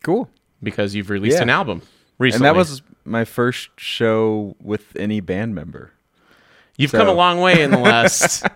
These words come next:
Speaker 2: as far as live performances, you've done a lot in the last, what was that, like, two years?
Speaker 1: That was about two years ago, almost exactly. Yeah.
Speaker 2: And that was your first time performing with another musician.
Speaker 1: Yes.
Speaker 2: But you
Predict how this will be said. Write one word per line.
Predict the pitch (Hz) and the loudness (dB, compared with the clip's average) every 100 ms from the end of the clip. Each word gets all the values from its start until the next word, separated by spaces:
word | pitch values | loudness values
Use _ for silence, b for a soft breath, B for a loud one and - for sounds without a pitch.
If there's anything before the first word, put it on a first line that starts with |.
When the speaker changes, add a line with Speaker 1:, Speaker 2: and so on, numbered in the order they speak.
| - | -2
Speaker 2:
as | 147 | -2
far | - 175 | 2 2
as | 160 | 4
live | 139 143 151 | 4 2 0
performances, | 123 160 151 131 117 110 117 | -2 0 0 0 -2 -4 -4
you've | 110 | -2
done | 127 117 107 | 0 0 0
a | 110 | -2
lot | 107 110 101 | 2 2 2
in | 98 | -4
the | |
last, | 98 95 95 - | -4 -4 -4 -4
what | 127 | -4
was | 143 113 | -4 -6
that, | 69 | -6
like, | 90 | -8
two | - 113 | -6 -6
years? | 101 95 143 170 - | -4 -4 -6 -8 -10
Speaker 1:
That | |
was | 120 | -4
about | 131 127 | -2 -2
two | 139 | -6
years | 185 180 | -8 -8
ago, | 90 82 | -8 -8
almost | 95 107 104 | -6 -10 -12
exactly. | 110 131 - 71 82 _ _ | -12 -12 -14 -18 -20 _ _
Yeah. | 131 95 - _ - | -8 -8 -12 _ -4
Speaker 2:
And | 113 | -2
that | 117 | 0
was | 113 110 | -2 -2
your | 127 | -4
first | - 139 - | 0 -2 -2
time | 127 | -4
performing | 113 110 120 113 104 | -4 -6 -4 -4 -2
with | 113 - | -4 -4
another | 110 110 | -4 -4
musician. | 120 113 95 - 95 120 - | -4 -6 -6 -6 -10 -10 -8
Speaker 1:
Yes. | 95 - - - - | -8 -8 -16 -20 -2
Speaker 2:
But | 139 | -2
you | 127 117 110 | 0 -4 -6